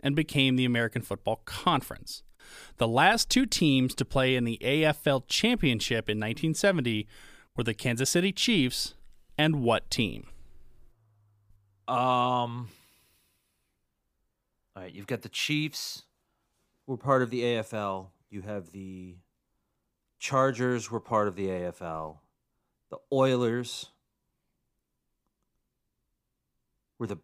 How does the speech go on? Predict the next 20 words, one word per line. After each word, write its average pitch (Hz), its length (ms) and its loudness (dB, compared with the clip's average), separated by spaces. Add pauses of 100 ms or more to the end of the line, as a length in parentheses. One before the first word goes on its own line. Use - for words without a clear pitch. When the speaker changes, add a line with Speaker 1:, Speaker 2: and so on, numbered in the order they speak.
(100)
Speaker 2:
Bills 156 380 2
part 175 260 -2
of 165 60 -4
the 175 120 0
A 180 180 0
F 185 140 -2
L? 180 360 -2 (1700)
I 110 40 -8
wanna 117 140 2
say 135 100 -2
the 117 80 -2
Bills 110 260 2
came 101 240 -6
over 95 220 -2
in 92 80 -6
the 90 60 -8
merger, 87 600 -10
and 92 100 -16
the 85 60 -14
Raiders. 90 760 -4